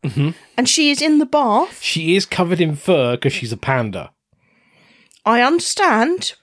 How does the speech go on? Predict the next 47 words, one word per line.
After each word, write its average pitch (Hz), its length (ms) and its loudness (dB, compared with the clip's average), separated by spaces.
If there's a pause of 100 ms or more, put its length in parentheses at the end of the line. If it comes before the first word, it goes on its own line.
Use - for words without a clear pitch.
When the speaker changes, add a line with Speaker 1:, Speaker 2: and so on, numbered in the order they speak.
Speaker 2:
but - 520 -2 (520)
you 262 280 4
know. 240 320 4
Speaker 1:
This - 160 0
is 160 100 -2
like 170 180 2
a 170 40 2
Donald 156 380 2
Duck 151 240 -2
pants 143 300 -2
situation. 98 720 -6 (220)
Donald 147 280 2
Duck 156 240 -2
doesn't 151 260 2
wear 156 160 2
pants, 143 460 -2
but 123 160 -8
does 131 200 0
wrap 143 180 0
a 147 40 -4
towel 147 300 0
around 120 280 0
his 110 120 -6
waist 123 240 -2
when 131 80 0
he 113 60 -2
comes 123 220 -2
out 131 80 2
of 123 60 -4
the 113 60 -8
bath. 101 360 -4 (680)
Speaker 2:
Yes. 220 500 -2 (140)
Speaker 1:
Why 120 300 0
is 113 140 0
that? 107 300 -4 (600)
Speaker 2:
To 247 100 -6
get 254 180 -2
himself 240 360 -4
dry. 185 500 -4
Speaker 1:
He's 131 200 2
a 120 40 -6
duck. 117 380 -4 (400)
Speaker 2:
Because 233 180 -6
he's 233 140 -6
a 233 40 -10
cartoon 202 460 -8
character. 185 500 -12